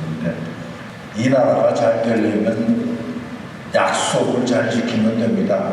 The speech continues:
정치인들이 정치를 하기 전에 선거운동할 때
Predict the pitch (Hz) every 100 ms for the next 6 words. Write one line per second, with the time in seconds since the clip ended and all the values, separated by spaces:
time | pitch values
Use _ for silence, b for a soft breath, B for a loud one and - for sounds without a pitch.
0 | - - 107 107 - 113 104 110 107 113
1 | 117 117 - - - - - - - 110
2 | 110 110 110 101 110 101 107 104 104 104
3 | 104 208 208 202 196 202 196 185 - 196
4 | 190 98